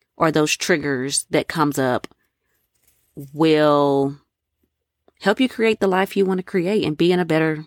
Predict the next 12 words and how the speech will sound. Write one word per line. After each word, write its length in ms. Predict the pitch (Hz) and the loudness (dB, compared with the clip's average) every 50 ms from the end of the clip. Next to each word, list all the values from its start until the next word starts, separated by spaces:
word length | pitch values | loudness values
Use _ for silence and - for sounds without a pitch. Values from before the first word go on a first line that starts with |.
| _ _ | _ _
space 500 | - - - - 165 131 - - - - | -10 -4 0 2 2 2 0 -2 -4 -4
or 60 | 147 | -4
a 40 | 143 | -4
better 200 | - 151 151 147 | -2 -2 -2 -4
place, 420 | - - 151 135 82 - - - 143 | -2 -2 -2 -2 -2 -6 -8 -10 -6
okay? 300 | 143 - 165 165 165 170 170 _ _ _ _ _ _ _ _ _ _ | -2 0 0 0 0 -2 -6 _ _ _ _ _ _ _ _ _ _
So 480 | - - - 175 156 147 143 139 135 - _ _ _ _ _ | -6 -2 0 0 2 2 0 -2 -6 -10 _ _ _ _ _
stop 280 | - - 190 196 202 214 | -4 0 0 0 2 0
being 120 | 220 226 | 0 0
a 40 | 226 | -2
defensive 460 | 208 214 - 220 208 - 208 196 196 | -2 -2 -2 -4 -4 -4 -6 -10 -10
bitch. 560 | 175 170 175 160 147 151 151 - - - - | -8 -4 -2 0 0 0 -2 -4 -10 -14 -16